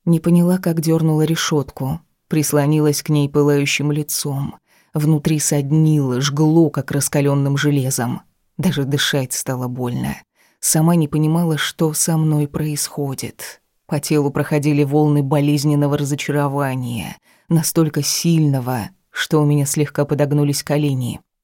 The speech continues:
«Вам плохо?» «Нет, мне хорошо. Я радуюсь, что он наконец-то оставит меня в покое. Ты можешь идти, Мира. Иди, оставь меня одну, я устала. Спать хочу». Но она не ушла.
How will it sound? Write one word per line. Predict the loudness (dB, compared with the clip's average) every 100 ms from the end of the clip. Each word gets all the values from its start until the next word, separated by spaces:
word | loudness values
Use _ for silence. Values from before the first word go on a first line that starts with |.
| _ _ -4
«Вам | -2 0
плохо?» | 0 0 2 -2 -4 _ _ _ _ 2
«Нет, | 4 4 0 -10 _
мне | 0 2 2
хорошо. | 0 0 -2 -4 -6 -10 _ _ _ _ _
Я | 2 2 2
радуюсь, | 2 2 0 -2
что | -2 0
он | 2
наконец-то | 2 0 0 0 0 -2
оставит | 0 -2 0 -2
меня | -2 -2
в |
покое. | -4 -4 -2 -2 -4 -10 _ -2
Ты | 2
можешь | 2 2 0
идти, | -2 -2 -2
Мира. | 0 -2 -4 -10 _ _ _
Иди, | 0 2 4 2 -4 _ _
оставь | -6 -2 -2 0
меня | 0 2
одну, | 0 0 0
я | 0 0 0
устала. | -2 -2 -2 -2 -2 -4 -10 _ _
Спать | -4 -2 -2
хочу». | -4 -6 -8 -10 _ _ _ _ _ _ _
Но | 2 4
она | 4 4
не | 4 2
ушла. | 0 -4 -4 -6